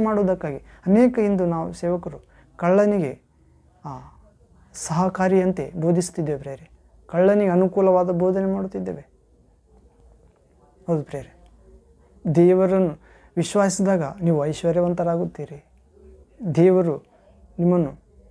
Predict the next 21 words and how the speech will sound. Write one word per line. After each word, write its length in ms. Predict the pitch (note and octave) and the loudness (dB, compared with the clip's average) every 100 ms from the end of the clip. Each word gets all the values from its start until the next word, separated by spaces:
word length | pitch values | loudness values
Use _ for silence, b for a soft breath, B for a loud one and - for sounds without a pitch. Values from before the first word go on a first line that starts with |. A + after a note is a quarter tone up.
| _ _ _ - _ _ _ - | _ _ _ -20 _ _ _ -20
ಸಮೃದ್ಧಿಯಾಗಿ 560 | - E3+ F3+ F3+ G3 G3 | -4 2 4 4 4 2
ಆಶೀರ್ವಾದ 460 | F#3 F3 G3 F#3 F3+ | -2 -6 -8 -6 -6
ಮಾಡುತ್ತಾನೆ. 480 | E3+ F3 D3+ C#3+ _ _ _ _ _ - - _ _ _ - _ _ | -8 -10 -18 -20 _ _ _ _ _ -20 -20 _ _ _ -20 _ _
ಇಕ್ಕಟ್ಟಾದ 480 | F3 - F#3 F#3+ F#3 | -2 0 0 2 2
ಮಾರ್ಗ 380 | F3 F3 F#3 F3+ | 0 0 0 -2
ಬಗ್ಗೆ 440 | F3+ F3+ F3 E3+ | -2 -2 0 2
ಹೇಳೋದಿಲ್ಲ 420 | E3 F3+ F3 D#3+ | 4 4 2 -2
ಪ್ರಿಯರೇ. 480 | - C#3 - _ b b b b b _ | -4 -14 -16 _ b b b b b _
ಲೋಕದವ್ರ 580 | E3+ F#3 F#3+ G3 F#3 F3+ | 2 2 2 0 0 0
ಥರ 180 | F3 E3+ B2 - _ _ _ _ _ _ _ _ _ _ F3 | -2 -6 -6 -16 _ _ _ _ _ _ _ _ _ _ -2
ನೀವು 180 | E3 | 0
ದೇವರು 260 | D3 F3 F3 | 2 2 2
ನಂಬಿರಿ, 360 | F3+ F3 F3 D#3+ | 2 2 2 0
ಎಲ್ಲ 180 | D#3+ | 0
ಒಳ್ಳೇದು 320 | A3+ G#3+ A3+ A3+ | -2 0 0 -2
ಮಾಡ್ತಾನೆ. 580 | G#3+ F#3+ D#3 C#3+ - - _ b b b _ _ _ - - D3+ | -4 -8 -12 -18 -20 -20 _ b b b _ _ _ -14 -6 2
ದೇವರು 380 | E3+ E3+ F#3 F3+ | 4 4 2 2
ನಂಬಿದಾಗಲ್ಲ, 720 | E3+ E3+ F3+ F#3+ F#3+ F3+ F#3 | 2 2 4 2 2 2 2
ಯೇಸು 360 | D#3+ F3+ G3 | 2 0 0
ನಂಬಿದಾಗ 480 | G3 F#3 F#3+ F3+ F#3+ | -2 0 0 2 2
ಒಳ್ಳೇದಾಯ್ತು. 680 | F3+ F3 F#3 F3 F#3 G3 | 2 2 2 0 -4 -6